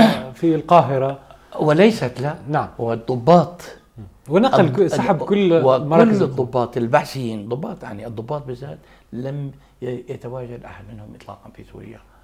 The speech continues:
Speaker 2: وإلا، آه، ما سهل عليهم الانقلاب بالطريقة اللي عملوا فيها.
Speaker 1: نعم.
Speaker 2: طبعًا نحن كنا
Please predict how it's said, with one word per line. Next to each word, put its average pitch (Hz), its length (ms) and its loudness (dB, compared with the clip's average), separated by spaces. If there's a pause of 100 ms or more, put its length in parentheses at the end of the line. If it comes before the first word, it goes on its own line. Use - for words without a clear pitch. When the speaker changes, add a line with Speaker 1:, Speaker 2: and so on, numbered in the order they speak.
(140)
Speaker 2:
وإلا، 151 360 -12 (600)
آه، 127 140 -14 (160)
ما 170 140 -6
سهل 107 340 -10
عليهم 95 420 -14
الانقلاب 104 520 -16
بالطريقة - 460 -18 (180)
اللي 90 120 -16
عملوا 90 280 -18
فيها. 90 180 -20 (100)
Speaker 1:
نعم. 92 120 -18 (560)
Speaker 2:
طبعًا 113 180 -10
نحن 104 240 -14
كنا 101 380 -14